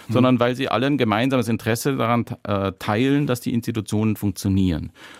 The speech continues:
Speaker 2: Und sobald eben jemand ein strategisches Interesse hat, dass die Institutionen nicht funktionieren,
Speaker 1: Mhm.
Speaker 2: dass man zeigen kann, also dass man sie dann, äh, d-, dass man, ähm, äh, damit sein-, seine, seine, seine Erzählung füttern kann,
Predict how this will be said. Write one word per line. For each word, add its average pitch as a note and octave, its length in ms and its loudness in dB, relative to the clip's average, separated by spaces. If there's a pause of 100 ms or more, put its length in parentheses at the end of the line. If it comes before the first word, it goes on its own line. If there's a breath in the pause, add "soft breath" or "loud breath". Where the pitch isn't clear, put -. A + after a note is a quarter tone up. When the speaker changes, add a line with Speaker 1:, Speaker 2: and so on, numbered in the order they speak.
(160 loud breath)
Speaker 2:
Und A2 100 -2
sobald A2+ 340 0
eben C3+ 420 2
jemand A#2+ 320 2
ein G#2+ 100 0
strategisches D3+ 680 -2
Interesse B2 520 -2
hat, - 280 -8
dass G2+ 120 -2
die - 80 -4
Institutionen B2 580 0
nicht E3+ 300 -2
funktionieren, - 580 -6 (160)
Speaker 1:
Mhm. G#2+ 220 -6 (160 loud breath)
Speaker 2:
dass G2+ 140 -6
man G#2+ 120 -2
zeigen D3+ 460 0
kann, C3 260 0
also F#2+ 220 -4
dass G2+ 220 -2
man G#2+ 100 0
sie G2 100 0
dann, G2 480 0
äh, D#2 160 -4 (220)
d-, D#2 160 -6
dass G2+ 160 -2
man, F#2 300 2 (220)
ähm, F2 380 0 (100)
äh, - 420 -10 (680)
damit G2+ 360 0
sein-, G2+ 340 0
seine, F#2+ 300 2
seine, F#2+ 360 0 (100)
seine G2 460 0
Erzählung B2+ 560 2
füttern C3+ 440 0
kann, A#2+ 360 2